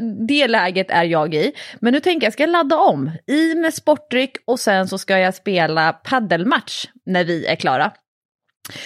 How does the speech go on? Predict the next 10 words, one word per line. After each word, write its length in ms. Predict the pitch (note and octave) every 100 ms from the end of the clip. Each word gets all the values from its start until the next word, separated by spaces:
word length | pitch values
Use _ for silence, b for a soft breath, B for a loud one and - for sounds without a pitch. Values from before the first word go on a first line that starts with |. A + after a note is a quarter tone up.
| B -
Så 140 | - B3
där 320 | A3 D4+ D#4
är 60 | B3
jag, 240 | G#3+ G3+
liksom 320 | G#3+ - A3
jag 360 | A3 D4 G#3+ F3+
i 180 | F#3 F#3
mitt 340 | F3+ F3 F3 -
mindset. 560 | A#3+ C#4+ F3+ - - - B B B B -
Men 480 | B3 E4+ A#3+ A#2+